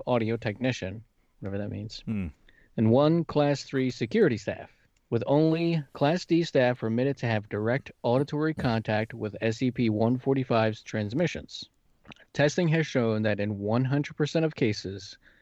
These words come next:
Speaker 1: a subject answering S C P one forty-five without live supervision will vanish without indicate, any indications of transportation methods. Oh. Okay.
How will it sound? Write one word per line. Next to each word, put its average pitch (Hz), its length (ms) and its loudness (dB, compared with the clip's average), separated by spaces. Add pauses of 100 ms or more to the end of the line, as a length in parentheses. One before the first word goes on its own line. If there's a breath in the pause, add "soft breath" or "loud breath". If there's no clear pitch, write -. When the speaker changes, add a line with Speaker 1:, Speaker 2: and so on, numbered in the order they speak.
(140)
Speaker 1:
a 98 100 0
subject 113 380 2
answering 123 420 2
S 123 140 0
C 143 140 0
P 139 180 0
one 139 220 2
forty-five 107 680 0 (560)
without 101 280 2
live 104 320 0
supervision 110 640 0 (640)
will 107 140 -2
vanish 120 560 2
without 104 280 0
indicate, 135 600 0
any 147 320 0
indications 123 600 -2
of 107 120 -6
transportation 110 720 -4
methods. - 460 -8 (360)
Oh. 113 280 0 (880)
Okay. 123 400 -2